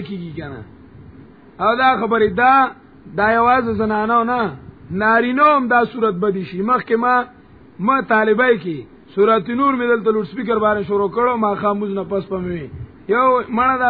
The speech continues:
پکې سهار وخت دا خبرې کوي، په څه پکې هر وخت دا خبرې کوي،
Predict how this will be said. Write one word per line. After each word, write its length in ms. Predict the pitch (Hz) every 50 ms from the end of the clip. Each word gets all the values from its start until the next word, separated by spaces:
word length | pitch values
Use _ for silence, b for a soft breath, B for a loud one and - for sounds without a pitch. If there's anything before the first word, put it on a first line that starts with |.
| 233 196
پکې 180 | 226 196 214 214 -
سهار 220 | 262 262 262 247
وخت 200 | 233 208 160 - 196 185 180
دا 60 | 170
خبرې 340 | 147 170 156 156 156 139 131 131
کوي، 160 | 131 113 104 - - - - - - -
په 80 | - 226 247 247 240 -
څه 80 | - 294 294
پکې 180 | 294 277 208 254 247
هر 80 | 233 226
وخت 120 | 208 185 - 202 202
دا 60 | 190 175 147
خبرې 260 | 170 160 165 156 156 135
کوي، 160 | 147 127 110